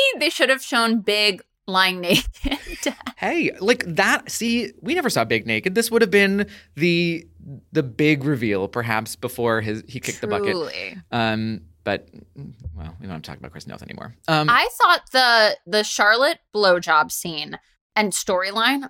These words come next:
Speaker 1: was actually very, very funny.
Speaker 2: <laughs> Really? I liked that
Speaker 1: Yes.
Speaker 2: scene, but then I didn't care about Lily and her thirst traps.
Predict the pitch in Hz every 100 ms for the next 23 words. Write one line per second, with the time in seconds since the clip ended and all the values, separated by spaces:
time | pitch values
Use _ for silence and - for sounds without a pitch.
0 | _ 208 208 185 147 - 208 196 180 180
1 | 156 156 - - 98 - - - - 196
2 | _ - - - - 254 254 - - 247
3 | - - 269 208 208 233 254 208 - -
4 | 190 165 123 120 127 - _ _ 175 175
5 | 170 165 156 160 151 175 - 127 131 123
6 | 113 107 - 113 120 117 113 110 110 104
7 | 101 101 - 101 - - 67 - -